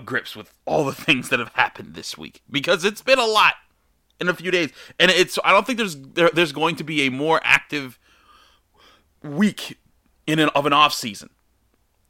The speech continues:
right? Because when I recorded it Sunday morning, I, you know, and, and you listened to that episode then, I was talking about how, man, we don't know what's gonna happen with Efton Reed.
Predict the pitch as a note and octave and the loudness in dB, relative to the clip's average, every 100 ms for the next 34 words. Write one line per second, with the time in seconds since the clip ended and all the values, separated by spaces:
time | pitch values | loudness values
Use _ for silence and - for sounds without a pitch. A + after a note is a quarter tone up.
0 | - A#2+ B2+ - _ _ _ _ _ _ | 0 4 4 2 _ _ _ _ _ _
1 | _ _ _ _ _ _ _ _ - C3 | _ _ _ _ _ _ _ _ -14 -10
2 | - C#3 B2+ B2 - - _ _ _ _ | 2 4 4 0 -8 -16 _ _ _ _
3 | _ _ _ _ _ _ C3 D3 G#3 F#3+ | _ _ _ _ _ _ 2 4 4 4
4 | G3+ G3 F3+ D3+ - F3+ D#3+ D3 D3 C#3 | 2 4 2 -2 2 2 2 0 2 2
5 | A2 G#2+ - _ _ _ _ _ B2+ B2+ | 0 -6 -10 _ _ _ _ _ 4 4
6 | B2+ B2 B2 A#2+ A2 A#2+ A2 A#2 A2+ G#2+ | 4 2 -2 0 2 0 -2 -4 -4 -10
7 | _ F#2 - B2+ C#3+ C3+ C#3+ D3+ C3+ C3+ | _ -20 -20 -10 -4 -2 -2 -4 2 4
8 | C3 C3 - B2 A2 B2 G#2+ F2 - _ | 4 0 -2 -2 -2 -2 -2 -4 -12 _
9 | _ - A#2 A2+ D3+ C3+ B2+ A#2+ A2 A2 | _ -2 -2 0 0 0 0 -2 2 2
10 | A2 F#3 G3+ G3 F#3+ D3+ C3+ A#2 A#2 A2 | 2 -2 -4 -2 -4 0 0 0 0 -2
11 | - A2+ A2+ A2+ - A2 - A2 A#2 A3 | -2 -4 -2 -4 -4 -6 -8 -14 -8 -6
12 | G#3 G3+ F#3+ | -4 -2 -4